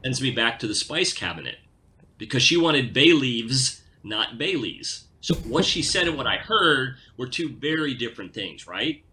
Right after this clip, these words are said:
So it's just sometimes a question or just looking at the situation and pausing before we have the visceral or the emotional response is a way to kind of stop that trigger.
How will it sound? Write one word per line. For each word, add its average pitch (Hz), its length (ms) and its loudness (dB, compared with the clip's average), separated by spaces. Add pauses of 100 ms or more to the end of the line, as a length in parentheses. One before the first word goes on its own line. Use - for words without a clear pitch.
(340)
So 131 500 -2 (280)
it's - 160 -6
just - 440 0
sometimes 180 580 -2
a - 100 -10
question 98 760 -4 (240)
or 123 540 0 (120)
just 135 220 -6
looking 139 280 -4
at 127 80 -4
the 113 60 -10
situation 113 680 -2
and 101 140 -10
pausing 147 560 2
before 135 460 -4
we 123 140 -2
have 113 300 -2
the 107 280 -2 (380)
visceral 120 460 -2
or 110 100 -2
the 101 100 -4
emotional 104 560 -4
response 98 840 -6 (720)
is 127 160 2
a 120 60 0
way 117 260 4
to 107 80 0
kind 117 300 -4
of 92 180 -4 (140)
stop - 460 -2
that 104 140 -6
trigger. 85 380 -8